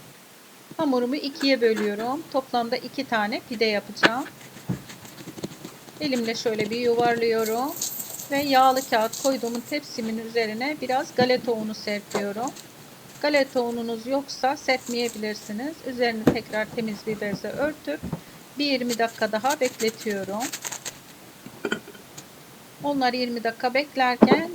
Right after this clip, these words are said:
ben bir yemek kaşığı sıvı yağ, iki yemek kaşığı yoğurdumu yumurta sarımın üzerine ekleyip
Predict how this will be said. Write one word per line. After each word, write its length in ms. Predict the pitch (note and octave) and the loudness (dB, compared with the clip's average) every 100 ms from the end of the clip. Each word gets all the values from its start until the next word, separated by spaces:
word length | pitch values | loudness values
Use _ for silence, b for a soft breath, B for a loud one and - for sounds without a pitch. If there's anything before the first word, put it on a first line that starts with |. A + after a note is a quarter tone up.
| C4+ | 0
ben 280 | C4+ C#4+ C4 | 0 0 -2
bir 120 | C4 | 0
yemek 340 | B3 A#3 A3+ | 0 0 -4
kaşığı 340 | A#3 A3 G#3+ A3 | -6 -6 -6 -6
sıvı 340 | - C4 C#4 | -2 -2 0
yağ, 320 | C#4+ C#4 C#4+ C4 | 2 2 0 -6
iki 220 | B3 C4+ | -10 -6
yemek 340 | A#3+ A3+ A#3 | -4 -4 -6
kaşığı 420 | - A3+ - A#3+ A#3 | -4 -4 -4 -4 0
yoğurdumu 720 | A#3+ B3 A3 A3 A3 B3+ D#4+ - - - | 2 2 0 -4 -6 -4 -6 -10 -12 -4
yumurta 400 | C4 B3+ - B3 | -2 -2 -4 -6
sarımın 440 | - A#3 A3+ A3 G#3+ | -2 -2 -2 -6 -8
üzerine 460 | A#3+ A3+ A3 G#3+ A3+ | -6 -2 -2 -2 -6
ekleyip 560 | C#4+ D4+ - A#3+ B3+ | -8 -10 -8 -6 -6